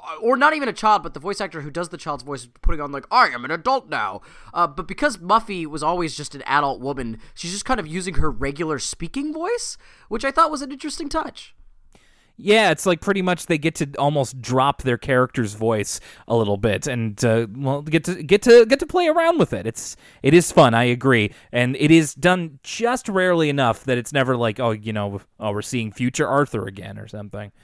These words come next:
Speaker 2: And that's pretty, that's pretty much the end of that episode. We're gonna go right from that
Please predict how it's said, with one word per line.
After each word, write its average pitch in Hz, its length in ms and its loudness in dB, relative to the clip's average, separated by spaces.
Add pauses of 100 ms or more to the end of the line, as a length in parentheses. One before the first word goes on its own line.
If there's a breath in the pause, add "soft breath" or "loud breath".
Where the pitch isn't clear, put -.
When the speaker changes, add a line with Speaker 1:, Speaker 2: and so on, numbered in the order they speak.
(720 soft breath)
Speaker 2:
And 147 120 2
that's 214 140 2
pretty, 208 240 0
that's 165 280 0
pretty 190 180 -2
much 160 220 -4
the 135 180 -12
end 156 260 -2
of 123 120 -4
that 135 200 0
episode. 104 640 -6 (120)
We're 123 260 -8
gonna 123 300 -4
go 120 500 2 (540)
right 147 280 -2 (180)
from 123 340 -6
that 175 340 0